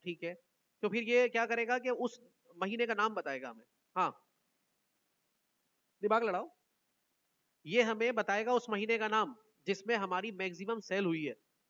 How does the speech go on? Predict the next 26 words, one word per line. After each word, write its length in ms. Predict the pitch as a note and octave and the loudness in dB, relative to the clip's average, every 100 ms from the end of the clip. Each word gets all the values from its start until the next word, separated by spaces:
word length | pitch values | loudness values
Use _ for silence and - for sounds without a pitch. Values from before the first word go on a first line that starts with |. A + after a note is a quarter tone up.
| - | -2
दो 120 | F3+ | 0
हज़ार 200 | F3 F3+ | 2 0
एक 120 | E3 | -2
सौ, 180 | - B2 _ _ _ _ _ - | -6 -10 _ _ _ _ _ -8
यानी 160 | D3+ D#3+ | -6 -6
कि 100 | G3 | -4
अक्टूबर 360 | F#3 - G#3+ G#3+ | -4 -2 -2 -2
के 100 | F3+ | -2
महीने 220 | E3 D#3+ | -6 -6
का 80 | D#3 | -6
नाम 160 | C#3+ C3 | -6 -6
बताएगा 300 | B2+ C#3 D#3 | -8 -8 -8
ये 140 | B2 | -10
हमें। 140 | A#2+ _ _ _ _ _ _ _ _ _ _ _ _ _ _ _ _ _ _ _ _ _ _ _ _ _ _ _ _ _ _ _ _ _ _ _ _ _ _ _ _ - | -16 _ _ _ _ _ _ _ _ _ _ _ _ _ _ _ _ _ _ _ _ _ _ _ _ _ _ _ _ _ _ _ _ _ _ _ _ _ _ _ _ -2
हाँ 120 | F3+ | 0
मुसिफ, 240 | G#3 F3 - _ _ _ _ _ _ _ _ _ _ _ _ _ _ _ _ - | 2 -2 -8 _ _ _ _ _ _ _ _ _ _ _ _ _ _ _ _ 0
फ़ोर। 220 | F#3 - - _ _ _ _ _ _ _ _ _ _ _ _ _ _ _ _ _ _ _ _ _ _ _ _ _ _ _ - | 0 0 -4 _ _ _ _ _ _ _ _ _ _ _ _ _ _ _ _ _ _ _ _ _ _ _ _ _ _ _ -10
अगर 160 | G#3 B3+ | -4 -2
फ़ोर 260 | - C4+ | 0 2
बताएंगे 360 | C4 B3 A#3 A#3+ | 2 2 0 -2
तो 80 | A#3 | -2
एक 120 | A#3 | -2
ही 60 | C4 | -4
महीने 240 | A#3+ B3 | -4 -4
का 80 | A#3+ | -4
बताएगा, 380 | A#3 A3 G#3 | -4 -6 -8